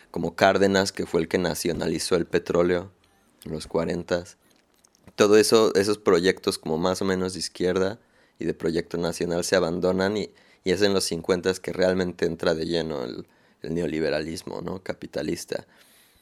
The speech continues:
Entonces es cuando comienza a haber también más,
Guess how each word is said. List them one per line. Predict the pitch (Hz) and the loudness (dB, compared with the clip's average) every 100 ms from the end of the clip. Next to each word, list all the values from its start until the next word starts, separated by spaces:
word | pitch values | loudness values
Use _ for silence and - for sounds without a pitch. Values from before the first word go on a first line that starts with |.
| _ _ _ - | _ _ _ -14
Entonces | 101 85 95 92 - 104 98 - | -12 -2 0 2 2 2 2 0
es | - 95 | -4 -4
cuando | - 101 98 92 92 85 - _ _ _ - | 0 0 2 4 4 2 0 _ _ _ -6
comienza | 92 95 92 92 | -2 0 0 4
a | 98 | 4
haber | 98 95 | 4 2
también | - 92 90 95 92 92 | 0 0 2 2 2 0
más, | 95 92 92 92 85 - - | 0 2 2 0 -4 -8 -10